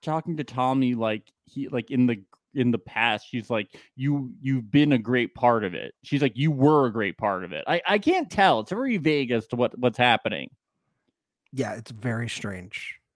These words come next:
Speaker 2: It's very strange. I don't think she broke up with him. Were they ever together? <laughs>
Speaker 1: No, I know, but is she, like, ending things with Tommy?
Speaker 2: Uh... I don't know. Who else is she gonna go with?
Speaker 1: I know. It would just be very this season
Speaker 2: Ray
Speaker 1: to be
Speaker 2: Rock, I
Speaker 1: like,
Speaker 2: hope,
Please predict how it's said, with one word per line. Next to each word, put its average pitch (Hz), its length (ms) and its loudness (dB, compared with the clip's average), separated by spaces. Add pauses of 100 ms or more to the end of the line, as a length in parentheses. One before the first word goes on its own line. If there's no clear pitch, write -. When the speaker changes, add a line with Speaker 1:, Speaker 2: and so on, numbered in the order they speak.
(140)
Speaker 2:
It's - 140 -12
very 107 280 -8
strange. - 540 -14 (100)
I 147 80 6
don't 220 240 8
think 147 300 0
she - 140 -4
broke 104 300 -6
up 95 200 -10
with 85 140 -8
him. - 240 -14 (680)
Were 135 100 8
they 156 180 8
ever 151 200 4
together? 113 540 2
<laughs> - 340 -14
Speaker 1:
No, 240 280 8
I 220 120 6
know, 247 160 6
but 190 100 2
is 185 120 2
she, 208 200 8
like, 180 180 2 (140)
ending 165 380 0
things 123 360 -2
with 110 140 -8
Tommy? 90 440 -6 (1300)
Speaker 2:
Uh... 160 1160 2 (440)
I 170 100 -4
don't 160 180 -4
know. 175 240 -16
Who 185 120 -2
else 190 220 -4
is 110 80 -8
she - 140 -14
gonna - 180 -20
go 76 180 -18
with? 69 220 -18
Speaker 1:
I 143 100 -2
know. 139 120 0
It 135 60 -2
would 147 120 0
just 208 160 -8
be 214 100 -2
very 117 280 0
this 113 180 -10
season 113 180 -6
Speaker 2:
Ray 180 120 8
Speaker 1:
to 277 80 4
be 156 40 4
Speaker 2:
Rock, 131 220 4
I 117 120 0
Speaker 1:
like, 101 60 -6
Speaker 2:
hope, 135 320 0